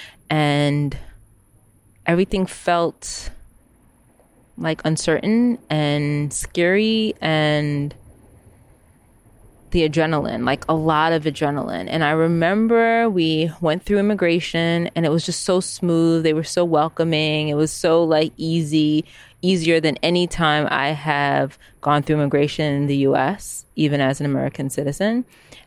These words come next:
And I remember gathering our bags and walking through the airport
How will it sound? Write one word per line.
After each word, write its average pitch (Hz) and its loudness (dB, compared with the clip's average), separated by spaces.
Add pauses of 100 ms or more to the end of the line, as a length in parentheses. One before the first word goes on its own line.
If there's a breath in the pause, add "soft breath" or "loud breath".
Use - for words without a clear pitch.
(120)
And 165 2
I 156 0
remember 233 2
gathering 185 0
our 214 2
bags 180 2
and 151 -2
walking 190 0 (560 soft breath)
through 190 2
the 175 -2
airport 185 0